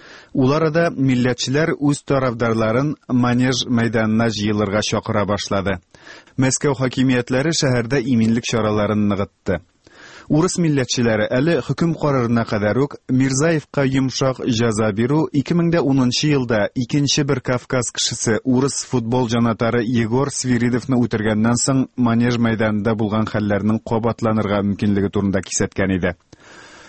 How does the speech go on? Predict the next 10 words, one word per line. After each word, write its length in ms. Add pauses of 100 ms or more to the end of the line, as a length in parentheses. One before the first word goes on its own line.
(140)
Шул 240
ук 80
вакытта 560
нәкъ 400
Мирзаев 560
эшенә 320
охшаш, 460 (200)
бу 140
елның 320
октябрь 480